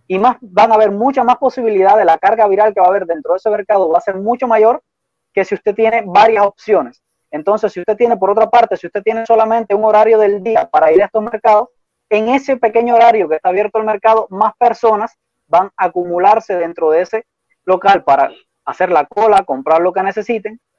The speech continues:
y entonces la carga viral en ese horario va a ser mucho mayor y va a haber mucha mayor posibilidad de que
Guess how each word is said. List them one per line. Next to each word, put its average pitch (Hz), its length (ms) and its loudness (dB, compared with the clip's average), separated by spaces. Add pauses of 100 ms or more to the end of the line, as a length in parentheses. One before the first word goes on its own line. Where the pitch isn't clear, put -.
y 196 80 -4
entonces 196 320 0
la 180 160 0
carga 196 420 4
viral 208 320 2
en 143 120 -6
ese 170 180 -2
horario 214 300 2
va 196 60 -2
a - 40 -8
ser 196 160 -4
mucho 202 280 -6
mayor 208 300 0
y 226 40 0
va 175 100 2
a - 20 2
haber 185 280 0
mucha 196 420 -8
mayor 190 340 -4
posibilidad 220 500 0 (440)
de 196 260 0
que 208 220 -6